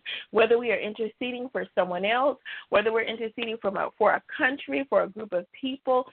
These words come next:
for the survivors of all of the, um, the, the events that have happened with all the different shootings, whatever we're believing, you know, God to heal them, God to deliver them, God to give them comfort, God to give them peace. Whatever we're believing for, God will grant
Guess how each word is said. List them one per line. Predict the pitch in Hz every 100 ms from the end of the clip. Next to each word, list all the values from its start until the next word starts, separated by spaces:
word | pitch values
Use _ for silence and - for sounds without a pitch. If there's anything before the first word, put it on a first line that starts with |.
| - _ -
for | 196
the | 175 -
survivors | 160 180 185 226 262 269 262 247
of | 208 -
all | 214
of | 214
the, | 208 175 175 - - _ -
um, | 170 151 156 131 _ _ _
the, | 190 170 151 - -
the | 170 147
events | 165 165 202 262 247
that | 277
have | 240
happened | 277 202 240 233
with | 196 190
all | 190
the | 196
different | 190 196 185 165 - -
shootings, | 262 277 277 262 - - -
whatever | 220 254 294 320 320
we're | 285 285
believing, | 269 247 247 233 214
you |
know, | 214
God | 196 202 220
to | 233
heal | 226 269 262 269
them, | 254 226
God | 202 214
to | 214
deliver | 185 185 226 254 240
them, | 202 190
God | 196 214
to | 226
give | 208 214
them | 196 202
comfort, | 294 277 -
God | 208 196
to |
give | 226 220
them | 202 196 -
peace. | 254 233 - - -
Whatever | 269 277 320 349 320
we're | 294 294
believing | 269 269 269 277 277 285 -
for, | 233 214
God | 226 262
will | 233 185
grant | 202 180 208 269 427 453